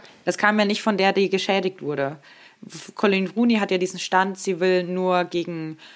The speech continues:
Bullying online vorgehen und sie möchte nicht, dass, also, ne, dass es so weitergeht und sie, sie musste dem jetzt ein Ende setzen und so weiter und so fort. So, und bei Vardy ist das dann so, ja, sie verklagt sie auf übler Nachrede und Verleumdung.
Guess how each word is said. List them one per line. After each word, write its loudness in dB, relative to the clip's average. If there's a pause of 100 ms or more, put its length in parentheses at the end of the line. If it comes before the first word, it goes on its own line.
(180)
Bullying 4
online 0
vorgehen -2
und -6
sie -6
möchte -6
nicht, -8
dass, -4
also, -4
ne, -2
dass -4
es -8
so -8
weitergeht 2
und -8
sie, -6 (520)
sie -10
musste -4
dem -4
jetzt -2
ein 4
Ende 2
setzen 0
und -6
so -6
weiter 2
und -6
so -8
fort. 4 (240)
So, -10
und -10
bei 0
Vardy 2
ist -8
das -2
dann -6
so, -8
ja, 2
sie -4
verklagt -2
sie -4
auf -4
übler -2
Nachrede 0 (180)
und -8
Verleumdung. 2